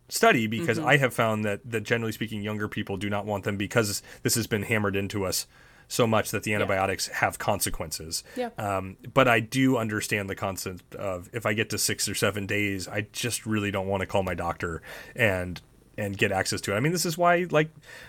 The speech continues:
Speaker 1: for hims dot com exists to go
Speaker 2: Mm-hmm.
Speaker 1: get, like, E D pills because you just don't wanna have to call the doctor and make an appointment. You're
Speaker 2: Yeah.
Speaker 1: just like, "I'm having a problem and I'd like to have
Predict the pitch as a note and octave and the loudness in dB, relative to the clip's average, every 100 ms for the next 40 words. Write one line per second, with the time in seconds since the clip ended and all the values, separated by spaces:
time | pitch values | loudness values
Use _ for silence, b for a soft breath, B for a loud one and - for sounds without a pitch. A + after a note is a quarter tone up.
0 | B _ _ _ _ - - - - D3 | B _ _ _ _ -16 -14 -12 0 2
1 | C#3 D3 C3+ A#2+ A#2+ B2 - C#3+ F#2+ F2+ | 4 4 2 6 4 4 2 2 2 -2
2 | F#2 F2 - A2+ G#2 G#2+ G#2 - A#2+ A2+ | -6 -6 -4 0 0 2 -2 -2 -4 -6
3 | - - C#3 C3+ D3 - E2 F2+ - G#2 | -8 -4 -2 0 2 6 6 4 -6 -4
4 | G#2+ C#3+ C#3 E3 D#3+ D3+ C#3+ C3 A#2 A#2 | 0 0 2 4 6 4 2 2 4 4
5 | - A2 A2 - - B2+ G2 G2 G2 A2+ | 2 0 0 -2 0 0 0 -4 0 2
6 | G#2 - B B A2+ A#2+ D#3 D3+ A#2+ D#3 | 0 -6 B B -4 4 6 6 6 8
7 | D3+ A2+ A2 A2+ A#2 A2 A2+ - G#2+ A2+ | 8 8 2 4 2 2 0 0 0 2
8 | F#2+ - | 0 -10